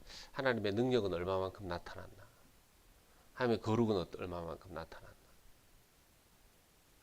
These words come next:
예, 사람들과 비교도 많이 하게 됩니다. 그러면 신앙생활 하면서도 늘 마음속에 불평과 원망이 계속 있는 거죠.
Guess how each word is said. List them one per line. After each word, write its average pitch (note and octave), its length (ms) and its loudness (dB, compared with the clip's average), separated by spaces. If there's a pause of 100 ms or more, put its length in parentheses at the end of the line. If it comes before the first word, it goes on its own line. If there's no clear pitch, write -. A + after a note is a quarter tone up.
(460)
예, F#2 60 -6
사람들과 A#2 480 6
비교도 A2+ 440 -2
많이 D#2+ 220 -10
하게 E2 240 -14
됩니다. - 160 -20 (2250)
그러면 G#3+ 180 6
신앙생활 A#3 480 6
하면서도 F3 440 2
늘 F3+ 220 6
마음속에 F3+ 720 0 (360)
불평과 G#3 600 8
원망이 F3+ 600 8 (200)
계속 B3+ 340 2
있는 F2+ 200 -4
거죠. F2 240 -10